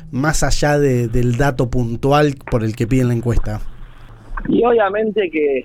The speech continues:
Speaker 2: si es una persona que no es parte del gobierno, te interesa mucho, bueno, en términos generales, cómo está el gobierno, desglosar el gobierno, por, incluso los gobiernos también, entonces, ese dato, ¿no? Desglosarlo, más allá de preguntar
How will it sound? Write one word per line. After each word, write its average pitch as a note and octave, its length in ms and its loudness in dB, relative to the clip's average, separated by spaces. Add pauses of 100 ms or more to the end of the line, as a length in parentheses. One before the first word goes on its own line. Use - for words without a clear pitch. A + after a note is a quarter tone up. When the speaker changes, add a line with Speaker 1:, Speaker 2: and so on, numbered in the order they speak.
Speaker 2:
si F3 80 -2
es - 160 -6
una D#3+ 400 -2
persona D3+ 400 -2
que D3+ 80 -2
no F3 80 -6
es - 80 -12
parte E3+ 300 0
del D3 140 2
gobierno, E3+ 600 0
te B2 280 -2 (120)
interesa D#3+ 360 -2
mucho, D#3 500 -2 (340)
bueno, G3 120 2
en F3 60 -2
términos G3+ 220 0
generales, F#3 300 0
cómo F3+ 160 -2
está F#3+ 140 -2
el F#3+ 60 0
gobierno, A3 560 0 (640)
desglosar F3+ 540 0
el F#3+ 120 0
gobierno, F3 580 0 (180)
por, D3+ 160 -4 (280)
incluso G#3+ 320 -2
los D3+ 80 0
gobiernos D3 260 0
también, C#3 220 -4
entonces, B2+ 320 -6
ese B2+ 100 -4
dato, B2 240 -4
¿no? C#3 140 -2
Desglosarlo, C#3 580 0
más F3 140 0
allá E3+ 100 0
de E3+ 60 -2
preguntar D#3 400 -2